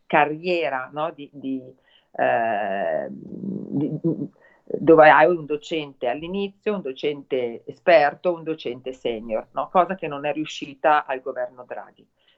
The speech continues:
Quindi priorità, stipendi e, tra virgolette, carriera.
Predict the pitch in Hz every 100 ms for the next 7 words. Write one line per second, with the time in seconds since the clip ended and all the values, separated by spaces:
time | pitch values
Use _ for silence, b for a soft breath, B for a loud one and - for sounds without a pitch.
0 | _ 170 135 131 202 220 214 214 196 202
1 | - _ - - 185 143 117 113 123 -
2 | _ _ _ 165 - _ _ _ _ _
3 | _ _ - 156 151 156 170 131 - -
4 | 131 135 131 117 107 -